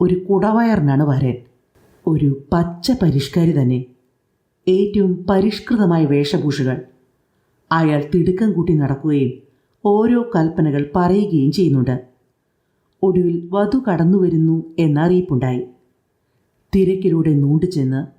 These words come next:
ഞാനും വധുവിനെ ഒന്ന് നോക്കി കണ്ടു. ആദ്യ വസന്തം പോലും സ്പർശിച്ചിട്ടില്ലെന്ന് തോന്നിപ്പിക്കുന്ന ഒരു സുന്ദരി പെൺകുട്ടിയാണവൾ.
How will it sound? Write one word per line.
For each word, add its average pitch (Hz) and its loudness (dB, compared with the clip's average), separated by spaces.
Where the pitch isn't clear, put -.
ഞാനും 165 2
വധുവിനെ 180 2
ഒന്ന് 160 2
നോക്കി 185 0
കണ്ടു. 131 0
ആദ്യ 185 0
വസന്തം 165 0
പോലും 147 2
സ്പർശിച്ചിട്ടില്ലെന്ന് 175 0
തോന്നിപ്പിക്കുന്ന 139 2
ഒരു 185 2
സുന്ദരി 214 2
പെൺകുട്ടിയാണവൾ. 139 0